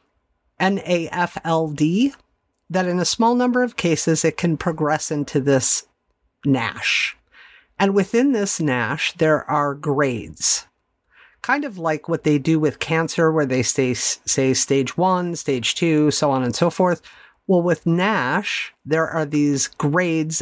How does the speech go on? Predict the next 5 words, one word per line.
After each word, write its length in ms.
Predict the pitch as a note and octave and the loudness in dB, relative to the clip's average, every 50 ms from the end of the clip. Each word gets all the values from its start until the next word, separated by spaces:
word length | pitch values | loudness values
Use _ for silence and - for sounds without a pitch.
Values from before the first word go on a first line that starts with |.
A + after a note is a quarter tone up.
| - - - | -8 -6 -4
zero 480 | D3 C#3 C#3+ D3+ D#3+ D#3 D#3+ E3 E3 D#3 | -4 0 2 2 4 4 4 4 2 0
to 220 | - - - C#3 | -2 -2 -4 -4
four. 640 | - - - D3+ C#3 A#2+ G2+ E2+ C#2+ - - - _ _ _ _ _ _ _ _ _ _ _ _ - - _ _ _ _ _ _ | -6 -4 -2 -2 0 0 -2 -4 -6 -8 -12 -16 _ _ _ _ _ _ _ _ _ _ _ _ -20 -20 _ _ _ _ _ _
And 500 | - F#3 F3 E3+ E3 D#3+ D#3 D#3 D#3 - - _ _ _ _ _ _ _ _ _ _ _ _ _ _ _ _ - | -2 -2 0 0 0 0 0 -2 -4 -6 -8 _ _ _ _ _ _ _ _ _ _ _ _ _ _ _ _ -6
four 840 | - - - C#4+ D#4+ E4 C#4+ G#3+ E3+ D3 B2+ B2 D3 D#3+ F#3 A3 | -6 -2 0 2 2 4 2 0 0 -2 -6 -8 -10 -10 -12 -14